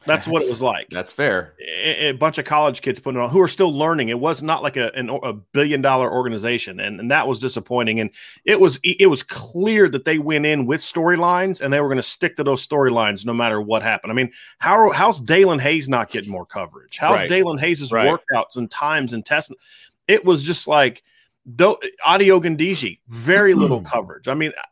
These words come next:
Speaker 1: actually, I didn't hear him get talked about at all
Speaker 2: I didn't hear him once.
Speaker 1: until I, until I, you know, and obviously, again, I, I muted it halfway through. I, I just can't listen to Chris Sims. I'm sorry.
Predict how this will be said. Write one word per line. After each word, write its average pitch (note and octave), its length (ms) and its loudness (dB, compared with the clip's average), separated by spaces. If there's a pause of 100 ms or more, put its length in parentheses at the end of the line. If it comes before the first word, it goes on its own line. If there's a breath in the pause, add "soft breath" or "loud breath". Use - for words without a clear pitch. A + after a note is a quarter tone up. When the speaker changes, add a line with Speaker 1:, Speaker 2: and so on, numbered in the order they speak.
(120)
Speaker 1:
actually, E3+ 280 2
I G#3 60 4
didn't F3 140 -8
hear E3+ 140 -2
him D3+ 160 -2
get C3+ 160 -4
talked D3+ 240 -2
about C3+ 180 0
at A#2 80 -2
all C3+ 120 4
Speaker 2:
I D3 100 4
didn't A#2 180 2
hear A#2+ 180 2
him A2+ 120 0
once. A2 260 0
Speaker 1:
until F#3 140 4
I, C3 260 2
until D3 300 -2
I, B2+ 40 2
you C3+ 340 -4
know, A2 140 -4
and A#2 80 -6
obviously, C3+ 340 -2
again, A#2+ 260 -2
I, A#2+ 120 -2 (140)
I C#3 80 0
muted C3+ 360 -2
it A2 100 -6
halfway A2 340 -4
through. A2 200 -8
I, B2 160 -2
I C#3 120 0
just C3 220 -8
can't C3 260 -4
listen A#2+ 260 -8
to G2+ 60 -12
Chris A2 240 -10
Sims. G2 400 -12
I'm A#2 160 -8
sorry. F2+ 480 -10